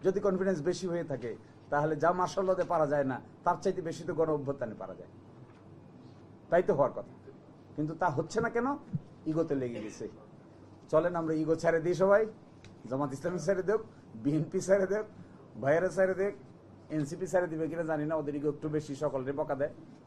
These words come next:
আমরারও বকা দেয়, বিএনপিরও বকা দেয়, যারে যেমনি পারে বকাবকি করে। আচ্ছা, করুক, করে টরে তারপরে শেষ পর্যন্ত সবাই মিললে সব ঠিকঠাক করে ইলেকশনে চলে যায়। এবং, আহ, ডিসেম্বরের, আমরা তো ডিসেম্বরের ফার্স্ট উইকে শিডিউল দিয়ে দেন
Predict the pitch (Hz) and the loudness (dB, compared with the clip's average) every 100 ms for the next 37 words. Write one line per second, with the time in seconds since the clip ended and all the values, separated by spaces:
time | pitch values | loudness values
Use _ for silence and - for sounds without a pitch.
0 | - - - 143 - - 107 131 147 165 | -14 -12 -10 -10 -10 -6 -4 0 2 2
1 | 175 170 185 160 190 185 160 135 170 175 | 2 2 2 4 2 2 -2 -4 -6 -6
2 | 170 160 185 185 - - 107 151 175 175 | -4 -4 -6 -8 -14 -8 0 0 0 -2
3 | 160 156 156 143 151 147 135 135 147 180 | -2 -2 -2 -2 -2 -4 -4 -2 -2 -2
4 | - 147 156 190 220 233 233 - - - | -8 -6 -2 6 8 8 6 -8 -20 -20
5 | - 170 190 185 185 180 175 156 165 170 | -6 0 2 2 -2 0 0 0 -4 -4
6 | 151 160 156 151 143 143 135 - - 156 | -6 -2 -2 -2 0 -2 -4 -12 -4 0
7 | 156 147 156 147 170 175 - 151 - 160 | 2 2 2 2 0 0 -4 -4 -4 -12
8 | - 151 - 156 185 208 - 151 151 143 | -4 -4 -2 -2 0 -2 -6 -6 -4 -2
9 | 151 160 175 165 196 208 - - - 135 | -2 -2 -2 2 2 2 -6 -18 -6 -2
10 | 147 143 - - - - 127 127 131 196 | 0 -2 -4 -8 -10 -4 -4 -4 -2 -2
11 | 185 185 185 170 170 202 226 214 208 208 | 2 4 4 4 2 2 2 0 0 0
12 | 208 208 175 185 - 190 185 180 151 - | 0 0 0 -2 2 2 2 -2 -4 -12
13 | - 160 185 180 202 202 | -8 2 4 6 4 4